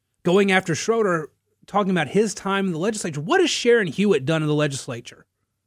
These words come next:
Sharon Hewitt is one of the reasons that closed primaries were effectively killed as a legislative idea.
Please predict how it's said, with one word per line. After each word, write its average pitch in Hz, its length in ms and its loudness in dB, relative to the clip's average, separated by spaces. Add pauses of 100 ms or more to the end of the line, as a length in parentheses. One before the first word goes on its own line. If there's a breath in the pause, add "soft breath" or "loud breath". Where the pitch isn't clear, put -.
(1900)
Sharon 285 400 2
Hewitt 262 260 2
is 156 100 2
one 196 140 4
of 196 60 0
the 185 40 2
reasons 160 680 0
that 160 360 -2
closed 226 380 0
primaries 165 480 0
were 143 140 -2
effectively 151 680 -2
killed 202 420 4
as 139 100 -6
a 147 40 -2
legislative 139 540 -4
idea. 120 520 -4